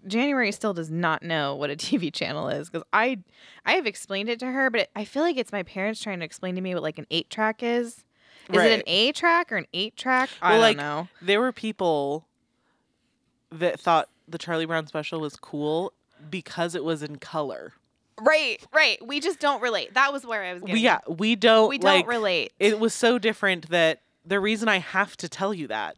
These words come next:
Speaker 2: is because it was so different, and we so just take for granted that the way things are currently
Speaker 1: Is the way they've always
Speaker 2: Yeah,
Speaker 1: been.
Speaker 2: right. So I want you to shift your thinking a little bit while we talk about this,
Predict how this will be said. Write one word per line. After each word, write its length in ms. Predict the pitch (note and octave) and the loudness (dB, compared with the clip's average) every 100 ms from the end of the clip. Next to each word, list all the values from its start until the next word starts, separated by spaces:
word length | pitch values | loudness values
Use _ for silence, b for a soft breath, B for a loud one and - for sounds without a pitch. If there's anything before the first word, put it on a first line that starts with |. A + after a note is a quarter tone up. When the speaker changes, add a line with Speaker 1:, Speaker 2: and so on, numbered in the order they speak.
| _ | _
Speaker 2:
is 160 | E3 D3+ | -10 -8
because 340 | E3 - F#3 F3 | -8 -4 -4 -2
it 80 | E3+ | -4
was 120 | F3 | -2
so 220 | F#3+ F3+ | -2 -2
different, 360 | E3+ - E3 B2+ | -2 -4 -6 -6
and 180 | D#3+ | -8
we 180 | E3 D#3+ | -6 -8
so 720 | - - - F3+ F3 E3+ E3+ E3 | -10 -12 -2 2 4 4 0 -2
just 240 | E3 - | -6 -4
take 160 | F#3+ E3 | -8 -4
for 140 | D#3+ | -2
granted 540 | D3+ D#3 D3 C#3 C#3 | 0 -2 -2 -4 -4
that 340 | C3+ C3+ - B B B - | -2 -2 -4 B B B -4
the 100 | E3 | 0
way 120 | E3 | 0
things 280 | E3+ F3 D#3 | -2 -2 -2
are 80 | D3+ | -2
currently 600 | G3 F3 C#3+ C#3+ C#3 C3+ | 0 2 0 -4 -4 -6
Speaker 1:
Is 120 | G3+ | 0
the 60 | |
way 120 | F#3+ E3+ | 2 2
they've 140 | E3 | 2
always 180 | D3 E3 | 2 4
Speaker 2:
Yeah, 220 | D#3 F#2 | 2 0
Speaker 1:
been. 100 | E3+ | 0
Speaker 2:
right. 280 | F3 D3 - B B B | 2 2 -2 B B B
So 140 | - A3 | 2 4
I 80 | A3 | 4
want 160 | A3+ | 2
you 80 | A#3 | 0
to 80 | G3+ | -2
shift 360 | - A3+ - | 0 0 0
your 120 | F3+ E3+ | -4 -2
thinking 320 | F#3+ E3 D#3+ | -6 -6 -6
a 40 | |
little 200 | C3+ B2+ | -6 -4
bit 180 | B2+ A#2 | -4 -2
while 120 | D3 | -2
we 80 | C3+ | -4
talk 260 | - D3 C#3+ | -6 -6 -4
about 240 | A#2 - | -8 -6
this, 420 | E2+ D3 - - | -6 -8 -10 -16